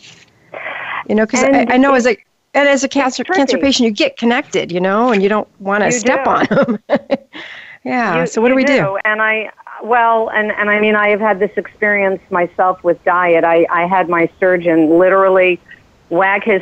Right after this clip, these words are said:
Speaker 2: finger in front of my, me and say, "You will never convince me that diet has anything to do with breast cancer."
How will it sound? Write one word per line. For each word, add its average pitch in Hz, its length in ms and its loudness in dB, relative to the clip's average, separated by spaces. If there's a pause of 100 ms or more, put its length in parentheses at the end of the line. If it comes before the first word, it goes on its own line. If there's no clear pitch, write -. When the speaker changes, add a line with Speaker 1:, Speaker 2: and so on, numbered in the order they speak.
(160)
Speaker 2:
finger 180 400 2
in 170 200 2
front 185 260 -2
of 170 120 0
my, 165 320 0
me 170 240 2
and 165 180 0
say, 165 100 2
"You 202 200 2
will 165 160 4
never 190 420 2
convince 202 480 -4 (100)
me 165 340 0 (280)
that 165 200 -4
diet 190 380 2
has 165 320 0
anything 202 520 -2
to - 120 -8
do 170 560 2
with 165 380 -2
breast 170 320 -4
cancer." 156 580 -2